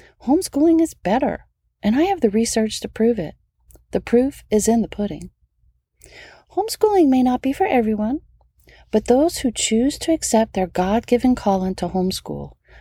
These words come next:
realize after just a few short months just how advantageous this kind of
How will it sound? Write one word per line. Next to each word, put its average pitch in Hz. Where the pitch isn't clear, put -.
realize 247
after 202
just -
a 226
few 208
short 196
months 180
just 254
how 202
advantageous 175
this 208
kind 175
of 180